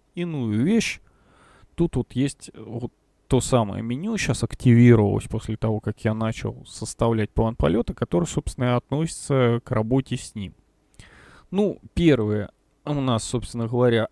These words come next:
<coughs> Select Start Position, мы его выбрали изначально. Вот он зеленым у нас,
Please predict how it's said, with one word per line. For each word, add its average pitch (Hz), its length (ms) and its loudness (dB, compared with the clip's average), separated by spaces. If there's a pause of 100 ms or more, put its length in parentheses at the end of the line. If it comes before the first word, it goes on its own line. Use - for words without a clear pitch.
(160)
<coughs> 403 720 6
Select 135 500 -2
Start 127 360 0
Position, 151 600 -2
мы 127 160 -10
его 120 200 -4
выбрали 110 480 -4 (1200)
изначально. 104 800 -6
Вот - 180 -18
он 90 120 -14
зеленым 113 580 0
у 104 40 -12
нас, 107 340 -10